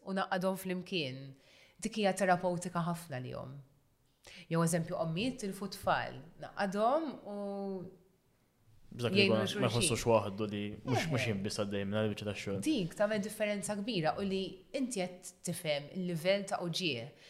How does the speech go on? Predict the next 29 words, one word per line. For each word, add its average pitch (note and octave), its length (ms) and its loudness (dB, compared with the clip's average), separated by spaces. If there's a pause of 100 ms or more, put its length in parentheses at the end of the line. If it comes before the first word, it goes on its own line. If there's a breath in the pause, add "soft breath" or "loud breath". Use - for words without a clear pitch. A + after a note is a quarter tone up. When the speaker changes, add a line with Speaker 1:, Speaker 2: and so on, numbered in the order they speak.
(320 loud breath)
Speaker 1:
Għax - 220 2
jiena C4 160 4
jekk F3+ 180 2
ħanejdlek D#3 540 -6
qed - 180 -10
nifhmek, E3+ 720 0
le, F#3+ 220 2
sorry, D3 340 -2
m'iniex D#3 240 -4
qed - 160 -10
nifhmek D#3 280 -6
għax D3+ 180 -4
jien F#3 100 -2
m'għaddejx C#3 500 -6
minnha. D#3 320 -4 (920)
Dik D#3 140 -6
il-verità C3+ 440 -4
kollha. C#3 380 -2 (880 soft breath)
Nista' F#3 340 4
nimmaġna E3 720 -2
x'inti D#3 320 -8
tħoss, C#4+ 420 2
ma G3 140 2
m'iniex A3 380 -2 (320)
żgur F3 500 0
nifhem D3 460 0
x'inti C3+ 260 -10
tħoss. - 640 -10 (2000 loud breath)
U A3+ 120 8